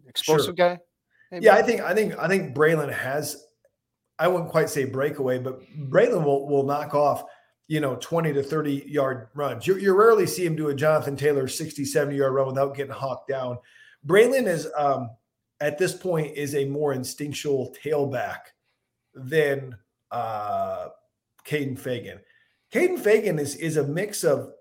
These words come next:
Speaker 2: kind of a fullback, tight end, H-back, running back, all into one. And I think that wa-, what makes him very unique, also makes him unique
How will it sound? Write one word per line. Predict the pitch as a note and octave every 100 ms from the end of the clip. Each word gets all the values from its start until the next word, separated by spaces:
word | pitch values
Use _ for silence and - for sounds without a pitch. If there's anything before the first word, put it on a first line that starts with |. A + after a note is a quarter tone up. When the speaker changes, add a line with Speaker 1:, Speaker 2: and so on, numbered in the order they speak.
| _
Speaker 2:
kind | - F3
of | C#3
a |
fullback, | - E3 G#3 G3 E3 -
tight | - D#3 D#3+
end, | D3+ D3+
H-back, | B2+ E3 D#3+ - D3 C#3+ - - _
running | A#2+ C3+ D#3+ D3
back, | D3 C#3 -
all | C3 D3 D3
into | D3 C3 A#2
one. | G#2+ A#2+ D#3+ A#3+
And | F3
I |
think | C3+ D#3+
that | D#3 C#3
wa-, | C#3 C#3
what | C#3 C#3
makes | C#3+ -
him | C3 B2+
very | C#3 C3+
unique, | B2+ B2+ D#3 D#3+
also | D#3 C#3+
makes | C#3 C#3
him | C3
unique | B2+ C#3 C#3